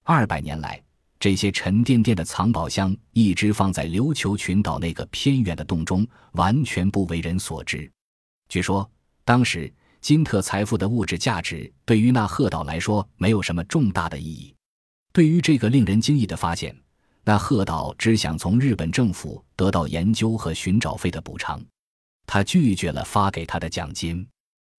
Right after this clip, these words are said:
那贺岛好像只关心历史价值及其相关联系。后来，由于人们担心强盗的袭击，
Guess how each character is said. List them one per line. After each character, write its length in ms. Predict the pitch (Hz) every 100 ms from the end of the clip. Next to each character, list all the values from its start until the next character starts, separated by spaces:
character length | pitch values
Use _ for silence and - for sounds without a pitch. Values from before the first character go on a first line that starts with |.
| _
那 140 | 117
贺 280 | 110 - 117
岛 240 | 90 85 95
好 220 | - 85
像 200 | 110 101
只 220 | 85 82
关 200 | 123 123
心 200 | 113 120
历 160 | 143 101
史 180 | -
价 220 | 82 113 82
值 300 | - 67 - _
及 200 | - 92
其 200 | - 82
相 260 | - 107 110
关 160 | 98
联 220 | 76 80
系。 200 | 87 - - _ _ _ _ _
后 200 | - 87
来， 240 | 82 69 - _ _ _ -
由 180 | 104 180
于 120 | 156
人 120 | 113
们 100 | 117
担 200 | 123 123
心 200 | 120 120
强 300 | - 90 139
盗 140 | 131
的 100 | 87
袭 220 | 76 - 80
击， 220 | 104